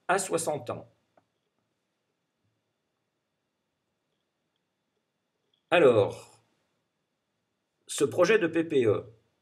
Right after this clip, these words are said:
c'est d'abord l'arrêt de deux réacteurs de neuf cents mégawatts, ceux de Fessenheim,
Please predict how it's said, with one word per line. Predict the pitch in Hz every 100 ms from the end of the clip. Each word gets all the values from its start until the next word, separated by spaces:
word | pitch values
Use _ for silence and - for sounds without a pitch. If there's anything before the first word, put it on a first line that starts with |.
| _
c'est | - -
d'abord | 131 151 185 214 175
l'arrêt | 160 165 202 196
de | 135
deux | 117 180
réacteurs | 196 170 - - 185
de | 143
neuf | 127 160
cents | - 160
mégawatts, | 156 139 135 127 147 185 - - 233 - - _ _ _ _
ceux | - - 165
de | 147
Fessenheim, | 110 113 - 110 117 160 214 233